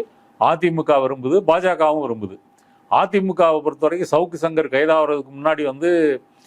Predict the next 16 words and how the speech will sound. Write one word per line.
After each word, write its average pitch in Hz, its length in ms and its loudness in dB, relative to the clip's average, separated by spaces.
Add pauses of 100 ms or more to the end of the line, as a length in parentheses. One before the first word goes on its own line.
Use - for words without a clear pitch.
(160)
இது 151 120 4
வெளிப்படையா 165 440 2
பேசியிருக்கிறார் 151 520 0
இல்லையா, 120 220 2 (360)
வி 165 100 2
சி 170 160 -4
கா 151 200 2
வெளியே 160 180 2
வருது, 147 260 0
காங்கிரஸ் 151 480 0
வெளியே 151 200 2
வருது, 135 320 -2
பாருங்க 135 380 0 (520)
கூட்டணி 156 320 -2
வந்து 139 160 -6
பாருங்க, 135 300 0